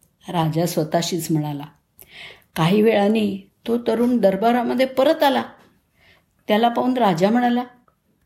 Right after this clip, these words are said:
"काय झालं? तू परत का आलास?" त्यावर तरुण म्हणाला, "महाराज, पत्नी म्हणतीये की काळा रं-, रंग अशुभ असतो, पांढरा रंग हा प्रगतीचं प्रतीक असतो,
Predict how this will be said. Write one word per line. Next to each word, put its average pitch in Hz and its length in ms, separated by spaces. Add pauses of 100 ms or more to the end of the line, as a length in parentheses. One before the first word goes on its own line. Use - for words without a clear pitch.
(420)
"काय 330 180
झालं? 302 340 (800)
तू 311 60
परत 294 300 (140)
का 359 80
आलास?" 339 500 (920)
त्यावर 202 240
तरुण 196 360
म्हणाला, 202 500 (580)
"महाराज, 202 500 (920)
पत्नी 240 320
म्हणतीये 277 640
की 294 120
काळा 233 440
रं-, 269 500
रंग 247 240
अशुभ 254 500
असतो, - 340 (1040)
पांढरा 226 440
रंग 202 300
हा 226 300
प्रगतीचं 247 680
प्रतीक 254 460
असतो, 196 360